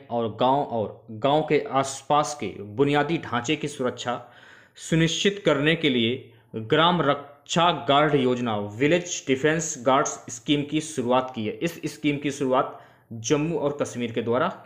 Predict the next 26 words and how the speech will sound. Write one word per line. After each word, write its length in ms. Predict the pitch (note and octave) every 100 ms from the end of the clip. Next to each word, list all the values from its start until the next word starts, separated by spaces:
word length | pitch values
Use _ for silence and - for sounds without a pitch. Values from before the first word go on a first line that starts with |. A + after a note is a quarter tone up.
| -
की 140 | B2 G2+
गई 160 | F#3
है। 240 | F#2 F2 F2 _ _ _ _ _ _ _ _ _ _ _ _ _ _ _ _ _ _ _ _ _ _ _ _ _ C3
Next 220 | F3 -
questions 300 | F3 F3 E3+
देखेगा, 580 | D3 E3 C#3+ C3 - - _ _ _ _ -
एसीएफ़ 760 | F#3+ G3 - G3 - F3 F3
ने 120 | B2+
ग्रैंड 360 | G#2+ C#3+ D#3+ F3+
मास्टर 640 | D3+ C#3 - C3 F#2 G2+ G#2+
Dash 220 | E3 E3
को 160 | - C3
Player 580 | - - E3+ F#3 F3+ -
of 160 | D#3+ D#3+ -
the 100 | D#3+
ईयर 160 | D3 D#3+
पुरस्कार 540 | - C#3 C3 - C#3
से 140 | D3
सम्मानित 480 | C3 A#2+ A2+ A2+ C3+
किया, 400 | - C3+ C#3+ - - - -
जो 160 | A#2 F3+
सत्ताईस 640 | - D3+ - E3+ F3+ -
सौ 220 | F3 D3+ D3+
एलो 200 | D3+ D#3
रेटिंग 340 | C#3 F3+ E3
लक्ष्य 560 | C3+ C3+ - - G#2+